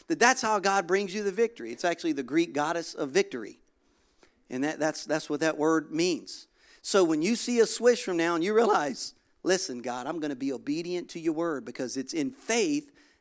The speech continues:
that's where the victory comes. My dad, when, uh, Rick and I were growing up, he had a lot of nightmares all the time. And, uh, his, the nightmares were when,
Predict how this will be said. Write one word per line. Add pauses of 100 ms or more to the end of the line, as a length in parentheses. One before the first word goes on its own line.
(160)
that's
where
the
victory
comes. (840)
My
dad,
when,
uh,
Rick
and
I
were
growing
up, (880)
he
had
a
lot
of
nightmares
all
the
time. (720)
And,
uh,
his, (140)
the
nightmares
were
when,